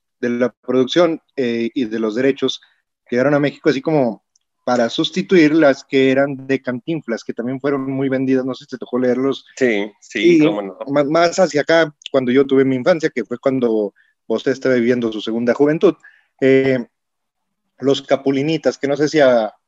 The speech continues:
Speaker 1: Pato le tocó leer los Capulinitas. Los Capulinitas eran basados en nuestro genio de la comedia, Gaspar Enaine Capulina,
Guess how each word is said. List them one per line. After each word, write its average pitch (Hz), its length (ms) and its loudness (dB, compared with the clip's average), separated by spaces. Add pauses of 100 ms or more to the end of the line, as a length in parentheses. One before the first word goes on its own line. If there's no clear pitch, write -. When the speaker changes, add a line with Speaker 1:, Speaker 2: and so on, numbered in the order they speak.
(240)
Speaker 1:
Pato 139 260 2
le 139 160 2
tocó 139 220 0
leer 139 180 4
los 147 260 0
Capulinitas. 139 600 0
Los 139 140 2
Capulinitas 139 640 0
eran 147 360 2
basados 127 300 -2
en 135 80 0
nuestro 113 380 -4 (140)
genio 143 220 -2
de 113 80 -2
la 101 80 -4
comedia, 131 320 -4
Gaspar 127 360 -4
Enaine 117 340 -6
Capulina, 151 440 -2